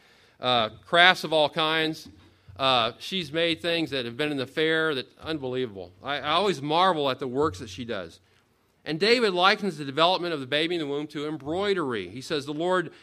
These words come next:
skillfully embroiders us, as it were." He makes us. He, he, he puts together our sinews and our veins and our nerves and our tendons and our muscles. The Lord goes through all these details. It's like a beautiful work of tapestry developed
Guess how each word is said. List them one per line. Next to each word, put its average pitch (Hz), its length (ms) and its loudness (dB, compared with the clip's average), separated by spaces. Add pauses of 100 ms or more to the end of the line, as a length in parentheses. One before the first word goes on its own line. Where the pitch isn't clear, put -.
(220)
skillfully 185 680 0
embroiders 143 680 0
us, 123 140 -10
as 127 200 -4
it 123 100 -12
were." 120 240 -8
He 123 100 -10
makes 165 380 -8
us. 98 260 -18 (520)
He, 143 380 -10
he, 143 200 -8
he 147 220 -10
puts 190 220 -8
together 175 320 -2
our 156 120 2
sinews 151 640 0
and 143 100 0
our 131 160 2
veins 165 500 2
and 131 80 0
our 127 120 0
nerves 160 500 4
and 135 100 -4
our 123 120 -4
tendons 170 460 -6
and 139 80 -8
our 131 120 -6
muscles. 143 520 -4 (320)
The 143 60 -8
Lord 170 240 2
goes 156 240 0
through 143 160 -8
all 190 300 0
these 147 200 -6
details. 120 680 -6 (280)
It's - 160 -4
like 214 180 4
a 190 60 2
beautiful 196 420 -2
work 180 200 0
of 151 120 -6
tapestry 156 720 0 (420)
developed 170 560 2